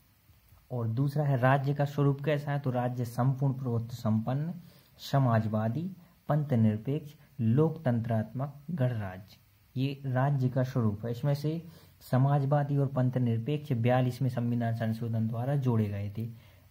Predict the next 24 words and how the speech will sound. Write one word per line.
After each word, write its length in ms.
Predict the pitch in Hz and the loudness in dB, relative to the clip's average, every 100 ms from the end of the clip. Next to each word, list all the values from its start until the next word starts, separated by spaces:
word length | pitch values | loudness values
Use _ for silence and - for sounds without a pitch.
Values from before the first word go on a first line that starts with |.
| _ | _
इसका 360 | 135 - 123 117 | -10 -6 -2 0
अर्थ 200 | 113 117 | 0 -2
है 80 | 156 | -2
कि 120 | 165 | 0
ये 120 | 147 | 4
मूल 320 | 131 127 127 | 6 6 6
संविधान 760 | 120 120 120 120 120 117 120 113 | 4 4 4 4 2 2 0 0
की 160 | 120 | -2
जो 160 | 117 113 | 0 2
उद्देशिका 580 | 117 117 113 - 120 113 | 2 0 0 -2 -2 -2
थी 180 | 151 | -2
उसमें 300 | 170 - 143 | -2 0 2
नहीं 320 | 139 135 113 95 | 4 6 4 2
थे। 100 | - - - - - _ _ _ _ _ _ - - 131 | -6 -20 -20 -20 -20 _ _ _ _ _ _ -20 -14 -4
अब 140 | 131 | -2
इसके 220 | 131 - | -2 -2
बाद 140 | 131 131 | -2 0
देखते 340 | 139 139 123 | 0 -2 -2
हैं 80 | 113 | 0
राज्य 340 | 117 131 135 | 2 2 0
का 140 | 143 151 | -2 -2
लक्ष्य 320 | 151 - 151 | -2 -4 -6
क्या 200 | 151 139 | -2 -2
है। 340 | 139 - - | -4 -8 -16